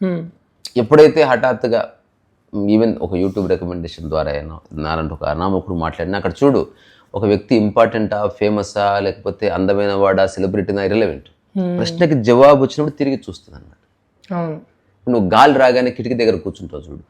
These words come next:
Speaker 2: అట్లా ఉంటది. So,
Speaker 1: హ్మ్.
Speaker 2: ఇక్కడ ఉన్న అందరి ఫిజికల్ రియాలిటీస్ may be different,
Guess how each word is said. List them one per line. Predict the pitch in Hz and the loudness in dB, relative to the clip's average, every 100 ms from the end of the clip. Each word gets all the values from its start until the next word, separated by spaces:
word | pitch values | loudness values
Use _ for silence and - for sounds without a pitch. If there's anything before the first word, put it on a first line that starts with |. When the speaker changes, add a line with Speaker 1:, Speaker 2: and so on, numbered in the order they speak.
| _ _ _ 82 | _ _ _ -10
Speaker 2:
అట్లా | - 82 | -4 -4
ఉంటది. | 73 73 - _ _ _ - 190 | -6 -12 -18 _ _ _ -10 -2
So, | 175 | 2
Speaker 1:
హ్మ్. | 180 | 2
Speaker 2:
ఇక్కడ | 165 143 120 | 2 4 4
ఉన్న | 139 160 | 2 0
అందరి | 151 135 104 139 170 156 | -2 -4 -2 0 0 0
ఫిజికల్ | 135 123 131 139 | 0 -2 0 0
రియాలిటీస్ | 127 127 123 117 117 - | 0 -4 -4 -8 -10 -4
may | 98 147 | 2 2
be | 139 | 2
different, | 87 82 - 95 | -4 -8 -10 -16